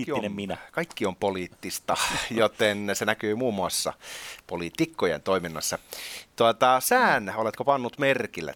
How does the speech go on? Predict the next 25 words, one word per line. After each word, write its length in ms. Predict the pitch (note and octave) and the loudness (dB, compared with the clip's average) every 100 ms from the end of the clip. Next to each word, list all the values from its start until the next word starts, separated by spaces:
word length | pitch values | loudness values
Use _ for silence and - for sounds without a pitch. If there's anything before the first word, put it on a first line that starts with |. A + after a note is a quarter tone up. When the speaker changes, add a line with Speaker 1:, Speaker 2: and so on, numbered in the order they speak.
| - | -8
Speaker 2:
tässä 280 | - - D#2 | -6 -4 -4
viimeiset 300 | E2+ D#2+ - | -8 -12 -6
pari 200 | F#2 F2+ | -4 -4
päivää? 420 | - C2+ - - - - - - - - | -6 -6 -4 -6 -4 -6 -6 -12 -16 -2
Speaker 1:
No 60 | F3+ | 4
mähän 220 | A3+ A#3 | 4 4
en 100 | G#3+ | 4
normaalisti 420 | A3 D#3+ A#2 - | 2 2 -4 -2
käy 180 | A#2 A2+ | 2 2
ikinä 180 | G#2+ G#2 | 0 -6
ulkona, 500 | G#2+ F#2+ - - - - _ _ _ - | -8 -10 -10 -12 -12 -14 _ _ _ 4
vaan 360 | B2+ A#2+ A#2+ | 6 6 4
suoraan 640 | - - B2+ G#2+ G#2 G2+ G2+ _ _ A2 | -2 2 4 6 6 6 4 _ _ -6
hissillä 520 | A#2+ A2 - F#2+ F#2+ | -4 -2 -2 0 2
parkkihallista, 960 | G2+ F#2+ - G2+ G2+ F#2+ G#2 - - - - - | 2 0 -2 -8 -8 -8 -10 -8 -4 -6 -8 -10
mutta 760 | A#2 G#2+ _ - A2 A2 G#2+ - _ _ | -8 -8 _ 2 6 6 4 2 _ _
tänään 400 | - B3+ D3+ F#2 - _ _ _ _ _ - - - - - - _ | 0 2 0 -4 -12 _ _ _ _ _ -20 -20 -20 -20 -20 -20 _
huomasin, 420 | F3 C3+ A2 A2+ | 4 4 4 0
että 220 | A2 - D3 | 0 4 4
aika, 480 | C3 B2 A#2 C3+ A3 B3 - - - | 6 4 4 0 -10 -18 -20 -20 -10
aika 140 | G3+ | -4
talvista 440 | G3+ B3 C#3+ D3 D3 | 2 4 4 2 0
on. 120 | C3 - _ - - - - | 0 -4 _ -20 -20 -20 -4
Speaker 2:
Joo, 280 | A3+ A3+ F#3 C#3 - | 2 4 4 0 -6
ollut 280 | E3 D#3 | -2 -2